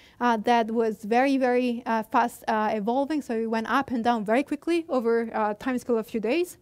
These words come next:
And then, uh, it also produced a longer lasting component, the red, uh, the red curve here, that lasted, let's say, ten days, uh, ish, which is the place where we form the heavy elements. But the bottom line is that the optical world was really shining bright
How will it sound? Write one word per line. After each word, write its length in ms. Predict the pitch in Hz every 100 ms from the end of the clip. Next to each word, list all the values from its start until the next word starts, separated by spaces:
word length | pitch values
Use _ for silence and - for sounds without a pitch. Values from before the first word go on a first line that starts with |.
| - - - - -
And 200 | 254 254
then, 280 | 294 311 320
uh, 200 | 254 240
it 80 | 247
also 260 | 285 330 359
produced 380 | 294 247 277 254
a 80 |
longer 340 | 226 247 330 330
lasting 360 | 277 277 269
component, 560 | 247 226 - 240 240 247 -
the 180 | 220 220
red, 260 | 254 262 226
uh, 100 | 214
the 140 | 208
red 240 | 233 262 -
curve 300 | 247 220 -
here, 320 | 320 294 - _ _ - - - -
that 140 | 247
lasted, 320 | 247 254 240
let's 140 | 233 240
say, 160 | 240
ten 280 | 214 254 233
days, 400 | 220 247 285 - -
uh, 220 | 247 233 233
ish, 300 | 320 349 - - _ - _ - -
which 220 | 247 262
is 160 | 269 247
the 300 | 247 226 220 -
place 380 | 240 240 247 240
where 180 | 226
we 80 | 226
form 380 | 233 226 220 220
the 160 | 220 208
heavy 280 | 220 226
elements. 440 | 220 226 214 233 - _ - - _ -
But 160 | 269
the 60 | 262
bottom 240 | 294 392
line 180 | 392 320
is 340 | 339 370 240 247
that 160 | 254
the 120 | 254
optical 440 | 311 359 - 311 302
world 480 | 392 262 240 240 254
was 200 | 277 269
really 240 | 330 339
shining 460 | 339 339 339 370 330
bright 400 | 262 247 -